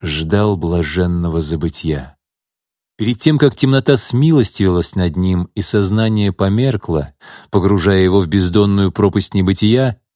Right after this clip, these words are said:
он услышал едва различимые звуки. Голос, тихий, настойчивый голос произносил бесконечную фразу на странном певучем языке,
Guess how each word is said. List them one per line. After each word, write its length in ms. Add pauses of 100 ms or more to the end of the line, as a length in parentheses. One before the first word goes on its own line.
(300)
он 120
услышал 440
едва 340
различимые 600
звуки. 680 (580)
Голос, 720
тихий, 540
настойчивый 680
голос 460 (240)
произносил 480
бесконечную 640
фразу 460
на 120
странном 760
певучем 480
языке, 680